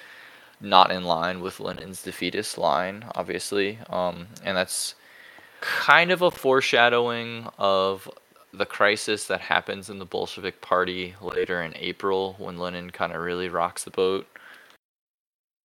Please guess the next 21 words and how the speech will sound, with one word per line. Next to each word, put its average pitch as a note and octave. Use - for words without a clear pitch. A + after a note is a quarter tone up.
Uh, E2+
it's F2
just -
kind F#2
of -
interesting F#2+
that F2
you -
can F2+
see F#2
a F2
foreshadowing F2
of E2+
a F#2+
later F2
crisis -
early F2
on F2
where D#2+
you E2
have E2